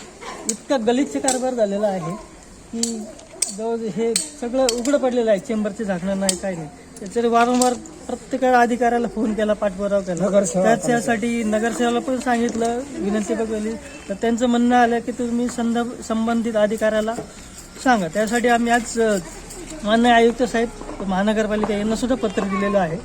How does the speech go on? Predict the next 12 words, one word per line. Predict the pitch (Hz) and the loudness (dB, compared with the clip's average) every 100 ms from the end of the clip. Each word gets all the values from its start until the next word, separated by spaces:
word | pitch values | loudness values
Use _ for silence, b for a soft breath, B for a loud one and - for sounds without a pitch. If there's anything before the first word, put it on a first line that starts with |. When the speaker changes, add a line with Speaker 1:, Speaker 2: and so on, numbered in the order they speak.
| - - - - 196 | -12 -14 -14 -2 0
Speaker 1:
या | |
संदर्भात. | 185 190 180 175 180 - - | 2 0 0 0 -2 -6 -4
सगळ्या | 202 220 214 | 2 4 4
अडचणी | 202 233 233 | 4 4 4
पण | 247 | 4
मांडलेल्या | 226 214 208 208 | 4 2 0 -2
आहेत, | 180 202 | -2 -4
त्यांना | - 202 | -4 -4
फोटो | 202 196 180 | -2 -2 0
पण | 214 247 | 2 2
दाखवलेला | 214 190 190 170 | 2 0 -2 -2
आहे, | 175 | -4